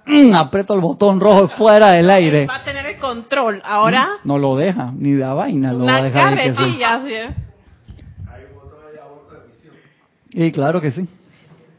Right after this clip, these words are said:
Speaker 1: Y que, ¿dónde está? Se-, mediante el uso del libre albedrío, el ser externo ha estado en libertad de cooperar.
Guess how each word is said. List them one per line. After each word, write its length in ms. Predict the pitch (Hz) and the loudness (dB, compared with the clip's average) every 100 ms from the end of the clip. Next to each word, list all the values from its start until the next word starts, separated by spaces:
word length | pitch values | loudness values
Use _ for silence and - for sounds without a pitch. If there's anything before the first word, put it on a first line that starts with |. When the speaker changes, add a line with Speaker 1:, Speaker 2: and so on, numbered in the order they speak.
| _ _ _ _ | _ _ _ _
Speaker 1:
Y 80 | 131 | -8
que, 100 | 135 | -6
¿dónde 320 | 127 170 175 | -4 -6 -6
está? 260 | 143 - - _ - - - - - - _ - - - _ _ _ _ _ _ _ _ _ _ _ _ _ _ _ _ _ _ _ _ | -10 -12 -16 _ -20 -20 -20 -20 -20 -20 _ -20 -20 -20 _ _ _ _ _ _ _ _ _ _ _ _ _ _ _ _ _ _ _ _
Se-, 140 | - 151 | -12 -6
mediante 920 | 160 160 160 151 175 170 160 135 165 | 0 0 0 0 0 0 -2 -2 0
el 140 | 156 - _ - | -2 -6 _ -4
uso 680 | 254 254 - 180 165 196 - _ | -2 -2 -4 -4 -4 -4 -14 _
del 460 | 123 127 139 135 139 | -8 -4 -2 -2 -2
libre 400 | 208 220 196 202 | -2 -4 -2 -2
albedrío, 800 | 175 143 139 151 180 175 170 - | -2 -4 -4 -2 -2 -2 -4 -8
el 220 | 131 123 | -6 -6
ser 240 | - 190 185 | -4 -2 -2
externo 560 | - - 190 190 175 | -6 -6 -2 -2 0
ha 40 | 165 | -2
estado 360 | - 180 190 | 0 0 0
en 60 | 180 | 0
libertad 500 | 151 135 131 180 180 | -2 -4 -4 -2 -2
de 280 | 185 180 _ | -2 -4 _
cooperar. 1120 | - 175 135 - 175 170 180 202 180 127 | -2 -2 -2 -2 0 2 2 2 2 -2